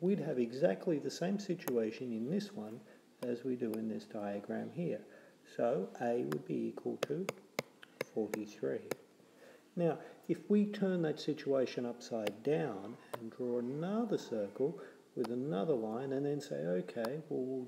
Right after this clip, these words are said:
draw another pair of s-, another point from it across to the other side of the circle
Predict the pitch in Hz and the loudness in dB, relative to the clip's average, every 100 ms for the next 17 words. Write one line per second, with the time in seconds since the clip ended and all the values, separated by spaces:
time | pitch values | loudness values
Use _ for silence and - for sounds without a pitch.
0 | - 139 143 131 123 139 156 170 185 170 | -2 0 2 0 -2 0 0 0 -2 -8
1 | - - - _ _ - _ - - - | -16 -20 -20 _ _ -20 _ -20 -20 -20
2 | - - - - - 127 120 - - 165 | -20 -20 -20 -16 2 4 4 0 -10 -12
3 | 143 127 127 151 151 160 - - - 131 | -12 -8 0 4 4 4 -2 -16 -2 0
4 | 131 - 135 147 - 123 117 - 135 123 | 0 -2 -2 -2 -4 -2 -2 0 0 0
5 | - 123 127 127 - 120 123 123 107 117 | 2 2 2 0 -2 0 0 -2 -4 -6
6 | - 120 113 120 | 0 0 0 -2